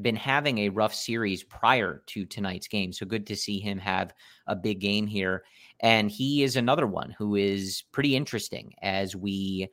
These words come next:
um, get to the trade deadline. You know, he is someone who I think would have a lot of value to a competitive team.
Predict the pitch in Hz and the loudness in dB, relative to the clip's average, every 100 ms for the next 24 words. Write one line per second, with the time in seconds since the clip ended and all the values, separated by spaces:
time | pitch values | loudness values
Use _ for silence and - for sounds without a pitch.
0 | _ _ - 98 95 92 90 90 90 87 | _ _ -6 -2 0 -2 -4 -6 -8 -8
1 | 90 - _ _ _ _ _ _ _ 98 | -12 -16 _ _ _ _ _ _ _ 4
2 | - - 107 - 117 113 95 - 71 - | 4 4 -6 -2 -2 -2 -4 -6 -12 -16
3 | _ _ 101 95 90 113 - - 113 110 | _ _ -4 -2 -2 -4 -12 -6 -4 -2
4 | 107 104 101 98 - - 117 107 107 104 | 0 2 0 -2 -6 -6 -2 0 2 0
5 | 98 95 98 - - - 131 123 127 117 | 0 -6 -8 -10 -16 0 4 4 4 6
6 | 110 123 - 120 113 110 107 101 95 92 | 6 6 4 -2 -2 0 2 2 4 6
7 | 110 117 104 98 98 98 67 - _ - | 6 6 4 4 4 2 -4 -12 _ -12
8 | - 101 95 90 90 - 101 95 95 92 | -4 -2 -2 -4 -6 -2 0 2 0 -2
9 | - 95 - 107 104 107 101 98 98 _ | -6 -10 -2 0 2 2 0 -2 -8 _
10 | _ _ _ _ - 117 147 185 | _ _ _ _ -2 0 2 -2